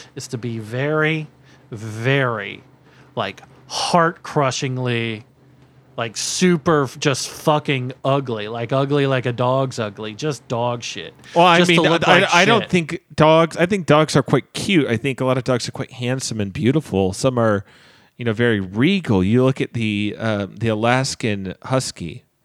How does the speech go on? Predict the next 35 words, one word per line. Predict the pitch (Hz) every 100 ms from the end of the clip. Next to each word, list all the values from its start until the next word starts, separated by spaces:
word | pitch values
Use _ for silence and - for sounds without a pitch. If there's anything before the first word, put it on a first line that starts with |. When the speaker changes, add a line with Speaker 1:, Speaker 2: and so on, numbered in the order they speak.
| _ _ _ _ - 120 -
Speaker 2:
It, | 131 -
abs-, | 131 135 - -
that's | - 143 147
a, | 160
that's | 135 139 -
a |
perfect | - - 151 - -
creature. | 147 139 90 92 - 117 -
If | 147
you're | 180 214
to | 196
say, | - 180 139
uh, | 120 -
the | 143
Fuggos | 147 147 143
look | 147
like | 127 110
a |
dog | - 120 147 143 107
is | 104
an | 117
insult | 104 139 160 151 - 117 98 - - - - -
to, | - 131 113 110 101
uh, | 117 107 101 98 95
a | 120 113
purebred | - - 127 120 113 110 104 101 95
Alaskan | 120 113 107 - 110
Husky, | 104 131 - - 92
I | 98
would | 117 120
say | - 131
it | 113
looks | 123 - 135
more | 131
like | 123 113 107